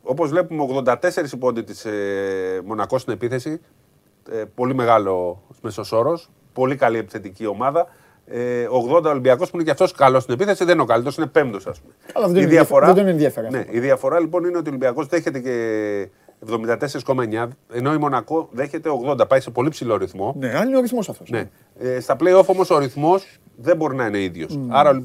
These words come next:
Speaker 1: ε, θα εξαρτηθεί από τον Ολυμπιακό, ειδικά μέσα στο στάδιο της εμφυλίας. Στο Μονακό, ίσως να μπορεί να το βάλει πολύ πιο εύκολο το ρυθμό της η Μονακό. Βλέπουμε λοιπόν ότι και οι δύο έχουν ψηλό, ε, μέσο όρο πόντων. Ο,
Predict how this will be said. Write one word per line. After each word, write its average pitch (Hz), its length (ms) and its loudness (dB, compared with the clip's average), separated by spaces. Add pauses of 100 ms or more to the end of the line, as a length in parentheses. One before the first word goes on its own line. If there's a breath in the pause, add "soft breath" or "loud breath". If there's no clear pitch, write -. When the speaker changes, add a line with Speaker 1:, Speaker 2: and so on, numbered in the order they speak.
(100)
Speaker 1:
ε, 117 80 -8
θα 120 320 -2
εξαρτηθεί 123 400 -8
από 151 80 -6
τον 139 100 -8
Ολυμπιακό, 123 440 -2
ειδικά 113 260 2
μέσα 135 200 -6
στο 120 100 -14
στάδιο 127 240 -2
της 123 120 -10
εμφυλίας. 117 440 -8
Στο - 160 -8
Μονακό, 117 440 -4 (300 loud breath)
ίσως 135 260 -10
να 135 80 -4
μπορεί 123 180 -2
να 135 60 2
το 120 200 -2
βάλει 127 200 2
πολύ 123 180 -4
πιο 127 160 -2
εύκολο 92 320 -8 (320 soft breath)
το 120 100 -4
ρυθμό 113 320 -6
της - 180 -20
η 113 120 -12
Μονακό. 98 480 -8 (300 soft breath)
Βλέπουμε 151 280 -4
λοιπόν 147 240 -4
ότι 135 120 -8
και - 80 -8
οι 143 60 -2
δύο 147 200 0
έχουν 143 240 -6
ψηλό, 127 460 -4 (200)
ε, 110 40 -2
μέσο 120 240 -8
όρο 123 140 2
πόντων. 131 460 -2
Ο, 113 100 -12